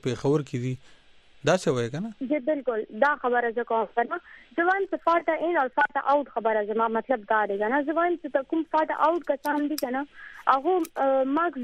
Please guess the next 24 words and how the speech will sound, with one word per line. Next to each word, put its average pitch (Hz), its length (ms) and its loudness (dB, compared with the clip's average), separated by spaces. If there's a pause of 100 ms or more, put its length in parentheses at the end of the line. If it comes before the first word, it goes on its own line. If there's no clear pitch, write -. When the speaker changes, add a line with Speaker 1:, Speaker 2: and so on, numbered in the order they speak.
Speaker 2:
ډېر 294 300 -4
وي. 214 100 -6 (260)
نو 262 100 0
هغو 294 200 2
اګریګیشن 320 640 0
چې 302 120 -4
کله 320 180 0
وشي 320 280 -2
که - 80 -6
نه، 285 120 2
نو 294 140 -2
هغو 285 260 2
خو، 311 120 -2
آه، 277 360 -2
م-، 262 520 -4 (160)
نو 269 180 0 (100)
خامخا 349 420 0
هغو 285 220 0 (100)
خبره 285 320 0
به، 269 80 -2 (280)
هغو 269 280 2
اګ-، 262 240 -6
اګریګیټ 269 400 -2
به 285 100 0